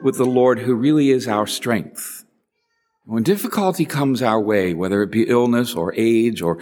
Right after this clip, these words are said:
or, or financial or, uh, problems within our relationships, let that joy of God be the foundation on which we live. And God will see that it is good in the end.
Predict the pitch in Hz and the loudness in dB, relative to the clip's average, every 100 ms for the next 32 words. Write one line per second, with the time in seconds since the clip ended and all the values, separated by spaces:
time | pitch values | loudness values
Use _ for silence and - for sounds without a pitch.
0 | - - - 85 85 80 87 82 80 - | -10 -10 -4 -4 -4 -4 -4 -4 -6 -4
1 | 113 110 117 117 110 120 110 87 80 78 | 0 0 2 0 -2 0 2 0 -2 -6
2 | - 92 - 90 85 - 127 123 127 107 | -10 -16 -16 -18 -18 -6 -2 0 0 0
3 | 101 98 107 101 90 - - 98 98 127 | -2 -4 -2 -2 -2 -6 -14 -4 0 2
4 | 135 139 113 127 110 - - - 165 220 | 0 -2 -2 -2 -4 -8 -20 -8 -4 0
5 | 233 - 110 120 139 135 110 120 117 110 | 0 -2 0 2 4 2 0 0 0 2
6 | 117 113 110 113 107 104 113 113 107 98 | 2 2 0 2 2 4 2 0 0 0
7 | 95 101 - 95 90 92 98 82 76 - | 0 0 -2 -4 -2 0 0 0 -4 -12
8 | - _ _ _ _ _ _ _ _ _ | -16 _ _ _ _ _ _ _ _ _
9 | _ _ _ _ _ 101 87 107 123 113 | _ _ _ _ _ -12 -6 -2 -2 -2
10 | 107 - 113 110 107 101 98 92 87 107 | -2 0 2 2 2 0 -2 -2 0 0
11 | 101 92 87 - 95 85 73 69 | 2 0 -2 -2 -4 -4 -8 -12